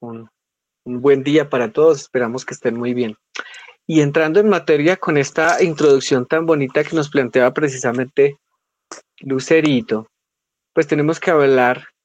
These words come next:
empezar a hablar de lo que es el respeto por la vida humana, el respeto de la vida humana. Y la vida humana, ya lo sabemos todos, es sagrada. ¿Pero por qué? Pues porque desde un inicio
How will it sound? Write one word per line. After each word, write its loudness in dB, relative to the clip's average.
empezar -2
a 4
hablar 2
de 0
lo 0
que -6
es -10
el -2
respeto 2
por 0
la 0
vida 4
humana, -2
el -8
respeto -2
de 0
la -2
vida -2
humana. -2
Y 0
la 4
vida 4
humana, 0
ya 0
lo 4
sabemos 0
todos, 2
es -6
sagrada. -2
¿Pero 0
por -2
qué? -2
Pues 0
porque 2
desde 2
un 0
inicio 0